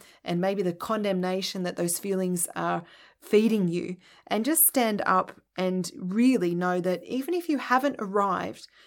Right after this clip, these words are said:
and by the way, none of us have, that you can live and get free from guilt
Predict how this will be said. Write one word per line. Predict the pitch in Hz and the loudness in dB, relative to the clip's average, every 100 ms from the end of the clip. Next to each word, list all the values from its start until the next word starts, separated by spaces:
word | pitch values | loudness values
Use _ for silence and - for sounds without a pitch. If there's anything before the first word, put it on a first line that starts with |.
| _ | _
and | - 190 190 190 190 | -8 -2 -2 -2 0
by | 214 | 0
the | 220 | 2
way, | 202 185 | 2 2
none | 180 202 233 | 2 2 2
of | 202 | 2
us | 175 - | 0 0
have, | 180 - - - - _ - - | 0 -4 -6 -14 -20 _ -20 -6
that | 214 202 | -2 0
you | 220 285 | 4 4
can | 302 - - 285 233 185 196 - _ - | 4 -8 -4 -2 0 -2 -8 -12 _ -8
live | 196 202 240 196 - - _ _ _ _ | -4 0 2 0 -4 -16 _ _ _ _
and | - 190 | -4 -2
get | 190 226 - | 0 -2 -2
free | - - 247 196 180 - | -12 0 0 0 -6 -10
from | - 208 196 | -4 -2 0
guilt | 180 196 175 | 0 0 0